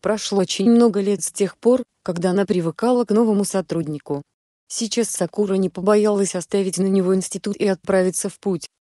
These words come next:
У реки плодовый лес постепенно стал редеть,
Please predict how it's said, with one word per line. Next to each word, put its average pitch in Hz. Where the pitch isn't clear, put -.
У 190
реки 208
плодовый 170
лес 262
постепенно 190
стал 190
редеть, 185